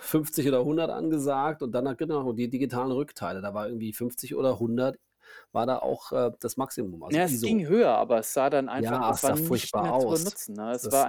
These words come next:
Speaker 1: äh,
Speaker 2: einfach
Speaker 1: da dachtest du auch, du hast so 'n teures Ding da, was so viel
Speaker 2: Ja.
Speaker 1: kostet wie 'n Kleinwagen oder Mittelklassewagen, ähm, und dann kannst du damit nicht mal die iso-Zahl hochschrauben. Das war schon, eigentlich war das eigentlich
Speaker 2: Das war die,
Speaker 1: peinlich.
Speaker 2: das war die Sensortechnik, ne? Die war noch nicht so
Speaker 1: Ja,
Speaker 2: weit damals, ne? Also, was
Speaker 1: das
Speaker 2: heißt
Speaker 1: stimmt.
Speaker 2: damals? Ist noch nicht lange her. Wir reden über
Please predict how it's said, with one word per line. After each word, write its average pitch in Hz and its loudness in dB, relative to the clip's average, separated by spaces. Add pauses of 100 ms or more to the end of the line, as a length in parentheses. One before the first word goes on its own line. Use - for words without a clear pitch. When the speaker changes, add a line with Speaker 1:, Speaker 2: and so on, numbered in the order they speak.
Speaker 1:
äh, 143 2
Speaker 2:
einfach 110 -8
Speaker 1:
da 123 -2
dachtest 120 -2
du 139 6
auch, 123 4
du - 4
hast - 2
so 139 4
'n 139 0
teures 127 0
Ding 165 4
da, 120 2
was 107 0
so 131 0
viel 143 2
Speaker 2:
Ja. - 0
Speaker 1:
kostet 147 0
wie 117 2
'n 107 -2
Kleinwagen 120 2
oder 104 0
Mittelklassewagen, 117 -2 (420)
ähm, 120 2
und 117 -2
dann 117 2 (680)
kannst 120 0
du 113 -2
damit 110 -2
nicht 117 -8
mal 117 0
die 95 -6
iso-Zahl 135 -2
hochschrauben. 123 0
Das - -8
war 92 -4
schon, - -10
eigentlich 85 -10
war 90 -2
das 85 -8
eigentlich - -8
Speaker 2:
Das - -2
war 151 2
die, 190 0
Speaker 1:
peinlich. - -
Speaker 2:
das - -4
war 196 -4
die 202 -2
Sensortechnik, 160 -6
ne? 139 -12
Die 147 -6
war 160 -6
noch 147 -10
nicht 95 -8
so 107 -6
Speaker 1:
Ja, - -8
Speaker 2:
weit 104 -12
damals, 101 -16
ne? 110 -16
Also, 120 -2
was 113 -4
Speaker 1:
das - 0
Speaker 2:
heißt 131 -2
Speaker 1:
stimmt. - -
Speaker 2:
damals? 160 -2
Ist 123 -8
noch 123 -4
nicht 117 -4
lange 117 -2
her. 143 2
Wir 117 0
reden 117 -2
über 110 0